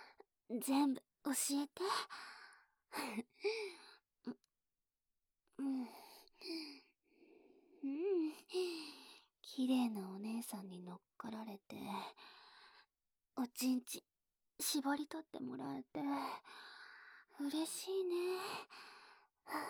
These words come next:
嬉しい。嬉しい。あ、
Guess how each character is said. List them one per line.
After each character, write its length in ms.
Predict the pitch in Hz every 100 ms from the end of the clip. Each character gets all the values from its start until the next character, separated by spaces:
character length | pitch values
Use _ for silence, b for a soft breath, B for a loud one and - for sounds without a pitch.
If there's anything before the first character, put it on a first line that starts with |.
| B B B B B B B B B _ -
嬉 360 | 196 208 220
し 540 | - - - 247 233 110
い。 40 | - - B B B B B B B _ -
嬉 360 | 240 - - 311
し 280 | - 339
い。 40 | 339 311 302 B B B B B B B B _ _ _ _
あ、 140 | -